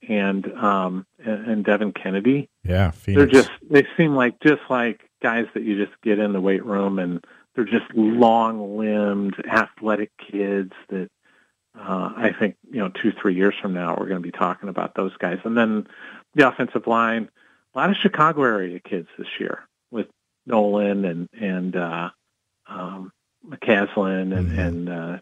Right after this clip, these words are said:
Speaker 1: Janowitz and, and guys like that. Uh, so I think this is an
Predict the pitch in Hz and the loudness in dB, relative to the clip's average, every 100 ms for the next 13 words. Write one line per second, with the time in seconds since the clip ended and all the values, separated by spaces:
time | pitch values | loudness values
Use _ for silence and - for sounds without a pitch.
0 | - 107 98 95 95 - - 98 101 107 | 0 0 2 2 0 -4 -8 -6 -4 -4
1 | 98 95 95 98 92 98 90 90 - 101 | -2 -2 0 -2 -2 -2 -2 -4 -8 -6
2 | 90 98 - - 113 101 - - - - | -6 -8 -8 2 4 4 0 -18 -20 -20
3 | - _ _ _ _ 135 139 131 - 131 | -20 _ _ _ _ 0 2 2 2 -2
4 | 110 117 104 110 95 98 95 | -2 -2 -2 -6 -4 -2 -2